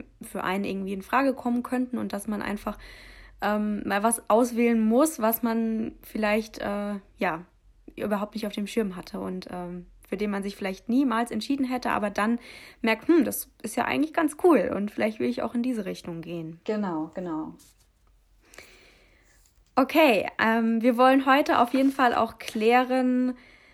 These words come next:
Speaker 1: was Klischees überhaupt sind und, ähm, dann auch so ein bisschen darauf schauen, wie sie entstehen.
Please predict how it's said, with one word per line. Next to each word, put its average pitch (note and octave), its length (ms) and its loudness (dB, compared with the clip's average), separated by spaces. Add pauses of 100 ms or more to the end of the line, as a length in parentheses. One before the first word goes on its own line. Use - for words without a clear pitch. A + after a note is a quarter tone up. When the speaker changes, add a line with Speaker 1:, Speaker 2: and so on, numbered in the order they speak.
(380)
Speaker 1:
was G#3 760 -2
Klischees B3 580 2
überhaupt G#3 560 -2
sind F4+ 380 2
und, A3+ 480 -2
ähm, G#3+ 320 -2
dann G#3 140 -2
auch A3 80 -2
so - 100 -4
ein A3 80 2
bisschen C#4+ 240 2
darauf A3 300 0
schauen, A#3 520 2
wie A3 220 -2
sie G#3+ 160 -4
entstehen. A3+ 800 0